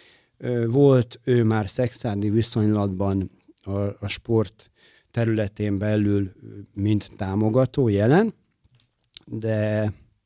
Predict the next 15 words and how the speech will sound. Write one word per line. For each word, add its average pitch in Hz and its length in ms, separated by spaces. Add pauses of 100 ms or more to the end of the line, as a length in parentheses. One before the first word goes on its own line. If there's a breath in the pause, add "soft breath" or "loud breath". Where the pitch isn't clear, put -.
(560 soft breath)
de 107 100
sajnos 107 480
azt - 260
a 107 100
covid 104 360
így 98 160
szétverte 101 800
meg, 95 280
meg, 92 320
meg 98 380 (100)
az 110 140
is 110 180
egy 107 160
ilyen 104 140
amatőr 104 640